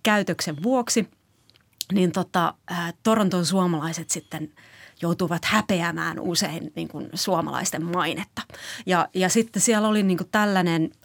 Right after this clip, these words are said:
äh, just nimenomaan myös tää Varpu Lindström Besson haastattelu Toronton suomalaisia,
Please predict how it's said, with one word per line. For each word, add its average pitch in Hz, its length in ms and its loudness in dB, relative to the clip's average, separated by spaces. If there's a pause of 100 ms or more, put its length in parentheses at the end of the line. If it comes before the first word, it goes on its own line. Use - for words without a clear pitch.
äh, 170 260 2
just 226 260 2
nimenomaan 202 460 4
myös 190 220 2
tää 175 300 0
Varpu 190 320 0
Lindström 165 420 0
Besson 196 340 2
haastattelu 175 540 -2
Toronton 170 480 -4
suomalaisia, 165 800 -2